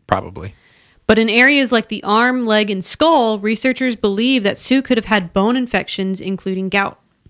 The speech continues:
Speaker 1: Hmm.
Speaker 2: Sue got the gout.
Speaker 1: She got the gout. She eating too many, uh, pastrami sandwiches
Speaker 2: <laughs>
Speaker 1: from that, from that Jewish deli.
Speaker 2: According to an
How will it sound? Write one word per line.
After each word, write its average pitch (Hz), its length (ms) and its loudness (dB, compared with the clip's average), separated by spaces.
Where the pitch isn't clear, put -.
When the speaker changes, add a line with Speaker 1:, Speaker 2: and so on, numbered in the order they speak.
Speaker 1:
Hmm. - 100 4
Speaker 2:
Sue 254 240 2
got 220 200 4
the 208 60 -2
gout. 202 280 -2
Speaker 1:
She - 140 -16
got 123 140 2
the - 60 -2
gout. 107 320 2
She - 180 -4
eating 113 200 -8
too 127 120 -2
many, 110 400 4
uh, 101 260 2
pastrami 110 500 0
sandwiches 113 600 -2
Speaker 2:
<laughs> - 320 2
Speaker 1:
from 370 260 6
that, 98 340 2
from 104 180 -2
that 98 140 0
Jewish 104 280 0
deli. 104 360 0
Speaker 2:
According 294 440 4
to 277 140 -4
an 214 100 -4